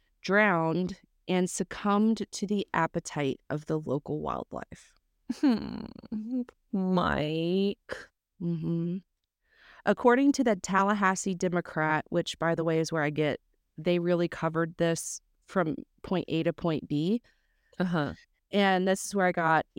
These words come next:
Speaker 1: like, all the different articles, but shout out to the Tallahassee Democrat because they did a really great job covering this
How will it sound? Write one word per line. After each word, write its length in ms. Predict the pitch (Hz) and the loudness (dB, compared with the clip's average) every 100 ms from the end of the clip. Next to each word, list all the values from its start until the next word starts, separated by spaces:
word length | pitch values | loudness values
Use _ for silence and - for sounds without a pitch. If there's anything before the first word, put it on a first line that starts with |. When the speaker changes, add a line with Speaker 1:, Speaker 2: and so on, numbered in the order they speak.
| - | -2
Speaker 1:
like, 140 | 190 175 | 0 4
all 180 | 170 185 | 4 4
the 100 | 185 | 4
different 300 | 185 190 - | 0 0 2
articles, 540 | 165 175 - 180 175 | 2 2 2 0 0
but 280 | - 170 - | 0 0 0
shout 260 | - 175 175 | 0 2 2
out 140 | 165 | 2
to 80 | - | -2
the 80 | 175 | -6
Tallahassee 560 | - 165 160 147 147 156 | 0 0 0 -2 -4 -4
Democrat 500 | 165 151 - 113 - | -4 -4 -2 -4 -4
because 300 | - 147 147 | -8 -8 -4
they 140 | 160 | -2
did 120 | 151 147 | 0 -2
a 80 | |
really 220 | 151 156 131 | 0 -2 -2
great 220 | 160 - | -4 -4
job 280 | - 92 - | -4 -4 -4
covering 420 | 156 147 143 135 | -6 -6 -6 -4
this 340 | 131 - - | -6 -6 -10